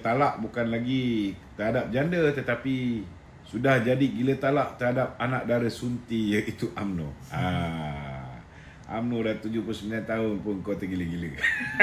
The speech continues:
Bila Bersatu dan pas menyatakan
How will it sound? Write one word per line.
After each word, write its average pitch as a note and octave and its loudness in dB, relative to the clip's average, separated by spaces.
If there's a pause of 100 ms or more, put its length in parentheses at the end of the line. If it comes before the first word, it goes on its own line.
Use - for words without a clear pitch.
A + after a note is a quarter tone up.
(2500)
Bila D3 6
Bersatu F#3+ 6
dan F#3+ 8
pas F3+ 10
menyatakan D#3 4